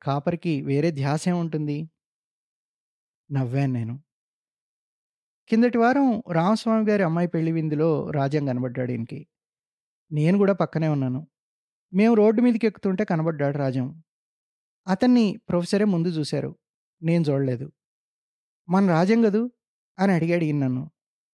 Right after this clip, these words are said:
ప్రొఫెసర్ ఎదురుపడతాడని రాజం ఊహించుండడు. అతని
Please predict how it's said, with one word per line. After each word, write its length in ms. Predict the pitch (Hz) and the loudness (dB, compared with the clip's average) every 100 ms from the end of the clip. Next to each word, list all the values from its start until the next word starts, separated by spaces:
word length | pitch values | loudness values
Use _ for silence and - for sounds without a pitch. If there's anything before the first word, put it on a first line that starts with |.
| _ _ _ _ _ _ - | _ _ _ _ _ _ -2
ప్రొఫెసర్ 400 | 190 220 285 269 | 0 2 2 4
ఎదురుపడతాడని 1120 | 214 220 - 220 220 214 214 226 202 190 202 _ - | 2 0 0 0 0 0 2 2 2 0 -6 _ -4
రాజం 320 | 151 160 196 | 0 2 2
ఊహించుండడు. 680 | 175 165 160 147 139 127 - _ _ _ _ _ _ _ _ - | 0 0 -2 -4 -4 -4 -8 _ _ _ _ _ _ _ _ -6
అతని 260 | 156 160 | -2 0